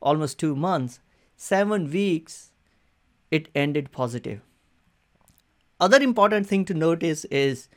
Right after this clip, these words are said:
it was the first time after twenty-three weeks that S and P actually moved beyond its expected range. It broke out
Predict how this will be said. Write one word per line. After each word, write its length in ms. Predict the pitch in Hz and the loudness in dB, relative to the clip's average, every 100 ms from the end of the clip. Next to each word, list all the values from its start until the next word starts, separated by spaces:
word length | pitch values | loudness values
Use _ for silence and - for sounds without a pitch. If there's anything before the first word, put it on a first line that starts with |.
| _ _ _ _ _ _ _ | _ _ _ _ _ _ _
it 240 | - 151 160 | -4 -2 0
was 220 | 160 147 | 2 2
the 80 | 147 | -4
first 560 | - - 202 208 - | -4 0 2 2 0
time 400 | 185 170 175 185 - _ _ _ | 0 0 0 -4 -12 _ _ _
after 460 | 160 196 196 - 214 | 0 0 0 0 -2
twenty-three 1200 | - - 202 202 214 - _ - - 285 294 269 | -2 -2 0 0 -4 -8 _ -18 -2 2 4 2
weeks 560 | 143 156 185 233 - - _ _ _ _ | 2 -2 -2 -6 -14 -20 _ _ _ _
that 260 | 143 139 - | -4 -4 -2
S 240 | 160 165 | -2 0
and 260 | 196 160 135 | -2 -2 -4
P 460 | - 233 220 156 147 _ _ _ - | -2 0 0 -4 -8 _ _ _ -8
actually 480 | 180 202 - 226 208 | -6 -6 -4 -2 0
moved 460 | 170 180 180 123 | 0 -2 -4 -4
beyond 580 | 139 135 147 180 185 185 - | -4 -2 0 2 2 0 -4
its 240 | 165 - - | -6 -8 -12
expected 680 | 160 - - 156 - 156 135 | -12 -10 -4 -4 -2 -4 -2
range. 560 | 143 151 - - - _ _ _ _ - | 0 0 -2 -10 -18 _ _ _ _ -8
It 300 | 156 120 - | -8 -8 -2
broke 400 | 156 185 - - | 2 2 0 0
out 300 | 156 208 | 4 4